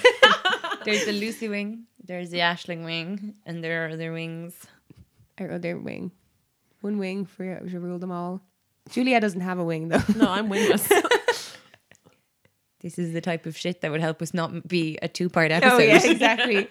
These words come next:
Speaker 1: <laughs> We just always need to run of ourselves. Okay, so basically the format for these episodes is gonna be, we're gonna take you through year by year, tell you all the biggest highlights from pop culture, politics, deaths,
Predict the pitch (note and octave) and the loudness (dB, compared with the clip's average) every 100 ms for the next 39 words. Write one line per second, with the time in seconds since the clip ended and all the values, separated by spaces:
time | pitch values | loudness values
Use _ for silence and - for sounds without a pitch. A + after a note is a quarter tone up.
0 | - - - C#4+ D4 A#3 A#3 A3 G#3 G#3+ | -10 -16 -6 -4 2 2 2 0 -2 -2
1 | G3+ F#3+ E3+ E3+ A#3+ A3+ F3 G#3 A#3+ A#3 | -2 -2 -6 -2 0 2 0 -2 -2 -2
2 | G#3+ C4+ D4+ D4 A#3+ A#3 G#3 G3+ G3 G3+ | -2 -4 -2 -2 -2 -2 0 2 0 0
3 | C4 C4 B3 G#3+ G3+ G3 G3 G3 - F#3+ | 0 0 -2 -4 -6 -2 -2 -2 -2 -2
4 | F#3 F#3 G3+ G3+ A#3 A#3+ A3+ G#3+ A3 - | -4 -6 -4 -2 -2 -4 -4 -4 -6 0
5 | G#3+ A#3 F#3+ F#3+ A3 G#3+ F3 F#3 G#3+ - | 0 2 0 0 0 2 2 2 -2 -12
6 | - - G#3+ G#3 G3+ G3+ F#3+ F#3+ F#3 F#3 | -12 0 2 4 4 4 4 2 2 -2
7 | F3 - F3 F3+ F3+ F3+ F3+ F3 - F3 | -2 -2 -2 -2 -4 -4 -2 -4 -6 -8
8 | E3+ - C4+ - C4 B3+ B3+ B3 A#3+ A3+ | -2 -2 -2 -2 -2 -2 -4 -4 -4 -4
9 | A3+ A3+ A#3 A3+ A3 - - G#3 G#3 - | -4 -4 -4 -6 -6 -8 0 0 0 -6